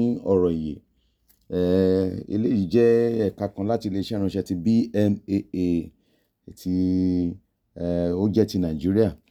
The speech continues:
nípasẹ̀ oore ọ̀fẹ́ Ọlọ́run èyí tó fìdí kalẹ̀ sí ìlú Ìbàdàn. Gẹ́gẹ́ bí ìṣe wa, a ó máa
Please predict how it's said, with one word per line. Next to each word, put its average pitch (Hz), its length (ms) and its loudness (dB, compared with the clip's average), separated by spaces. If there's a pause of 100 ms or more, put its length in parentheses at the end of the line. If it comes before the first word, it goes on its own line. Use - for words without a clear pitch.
(240)
nípasẹ̀ 87 480 -4
oore 85 240 0
ọ̀fẹ́ 82 260 -4
Ọlọ́run 85 340 0
èyí 71 100 -8
tó 92 120 -10
fìdí - 280 -6
kalẹ̀ 73 280 -8
sí - 160 -10
ìlú 80 240 -2 (840)
Ìbàdàn. 76 560 -2 (1600)
Gẹ́gẹ́ 139 220 6
bí 131 120 0 (120)
ìṣe 113 240 -2
wa, 107 160 0 (1040)
a 107 100 0 (320)
ó 135 140 2
máa 104 340 4